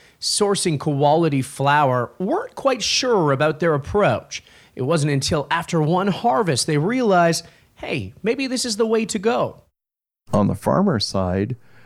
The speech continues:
Speaker 2: they were very hesitant because obviously we priced the material significantly less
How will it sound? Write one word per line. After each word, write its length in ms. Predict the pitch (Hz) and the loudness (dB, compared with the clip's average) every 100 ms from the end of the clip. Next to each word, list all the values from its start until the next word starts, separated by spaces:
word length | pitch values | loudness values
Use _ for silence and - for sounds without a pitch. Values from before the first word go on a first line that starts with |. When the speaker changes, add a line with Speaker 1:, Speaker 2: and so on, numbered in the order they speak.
| - 87 | -10 -2
Speaker 2:
they 160 | 101 | 0
were 220 | 110 107 95 | 2 0 0
very 360 | 101 104 113 | 0 0 0
hesitant 600 | 110 113 - 92 101 135 | 0 -2 -2 -2 -2 -2
because 320 | - - 95 92 | -6 -4 -2 0
obviously 560 | 95 98 95 - 95 | 0 0 -2 0 0
we 260 | 90 92 101 | 2 0 0
priced 640 | - 98 101 113 - - | -2 -2 0 -2 -6 -4
the 60 | 95 | -2
material 520 | 92 - 90 95 107 | -2 -2 0 0 0
significantly 800 | - 92 92 101 117 101 92 87 | -2 -2 -2 -2 -6 -4 -2 -2
less 680 | 90 95 107 98 - - | 0 0 0 0 -2 -4